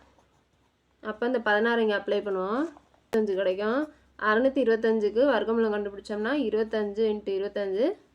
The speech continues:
அறுநூத்தி இருபத்தஞ்சு. அப்ப விடை வந்து இருபத்தி அஞ்சு. ஆப்ஷன் பி தான் வந்து சரியான விடை.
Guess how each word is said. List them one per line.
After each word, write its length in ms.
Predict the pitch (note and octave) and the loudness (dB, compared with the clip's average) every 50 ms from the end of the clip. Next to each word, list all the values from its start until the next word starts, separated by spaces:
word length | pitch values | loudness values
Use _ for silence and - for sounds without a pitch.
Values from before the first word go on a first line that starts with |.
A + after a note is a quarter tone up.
| _ _ _ - - - G3 | _ _ _ -8 -4 0 0
அறுநூத்தி 420 | G3 G#3 A3 A3+ G#3+ A3+ - B3 C#4+ F4 F#4 - - _ - G#3 | 0 2 0 -2 -2 -2 0 0 0 0 -2 -6 -12 _ -4 -2
இருபத்தஞ்சு. 680 | G#3+ G#3 G#3+ G#3+ G#3+ G#3+ F#3+ F3+ F#3 F#3 F3+ F#3+ F#3 - - _ _ _ _ _ _ _ - | 0 0 0 -2 -2 -2 -4 -2 -4 -4 -4 -6 -8 -10 -12 _ _ _ _ _ _ _ -12
அப்ப 140 | - F#3+ G#3 G3+ G3+ | -8 -4 -2 0 0
விடை 220 | G#3 G3+ A3 A#3+ B3+ A#3+ | 2 2 4 4 2 2
வந்து 160 | G#3+ G3+ G#3+ C4 C#4 A#3+ | 2 2 2 2 2 2
இருபத்தி 280 | G#3 G#3 G#3+ G#3+ - A3 G3+ F#3 | 0 -2 -2 0 -2 -2 -2 -2
அஞ்சு. 260 | F#3 F#3 F#3+ F#3 G3+ - - - - - - _ _ _ _ _ _ _ _ _ _ _ _ - - G#3+ | -6 -8 -6 -8 -8 -10 -12 -16 -20 -20 -20 _ _ _ _ _ _ _ _ _ _ _ _ -6 -4 -2
ஆப்ஷன் 400 | A3 A3 A3 - B3 A#3 B3 A3+ G#3 | -2 -2 -2 0 0 0 2 2 0
பி 80 | A3+ A#3 A3+ A#3 | 0 0 0 2
தான் 160 | A#3 B3 A#3+ A3 | 2 2 2 2
வந்து 140 | G#3+ G#3 A#3+ C#4 C#4 | 2 2 2 2 2
சரியான 300 | A#3 G#3 G3+ G3+ G#3 G#3 G#3 G3+ | 0 0 2 2 2 2 0 0
விடை. 180 | F#3+ F#3 - | 0 -2 -2